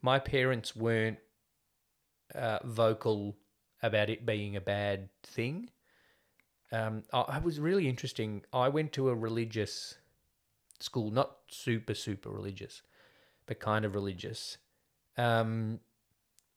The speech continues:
but, and our school chaplain ran some of our sex ed classes, early days. Uh,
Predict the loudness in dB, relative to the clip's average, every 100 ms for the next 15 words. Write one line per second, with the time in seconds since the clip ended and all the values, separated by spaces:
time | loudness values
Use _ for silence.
0 | -20 _ _ _ _ _ -8 0 0 2
1 | 0 4 6 6 6 6 6 2 -4 -18
2 | -20 -18 -12 -4 0 0 0 -2 -2 -2
3 | -8 -8 -8 -10 _ _ _ _ _ _
4 | _ _ _ _ _ 2 2 2 0 0
5 | 2 2 2 0 -6 -4 -6 -6 -6 -6
6 | -6 -10 -14 -16 -20 _ _ _ _ _
7 | 0 0 0 -2 -2 -2 -2 -8 -16 -20
8 | _ _ _ _ _ _ _ -14 -4 -2
9 | 0 0 -2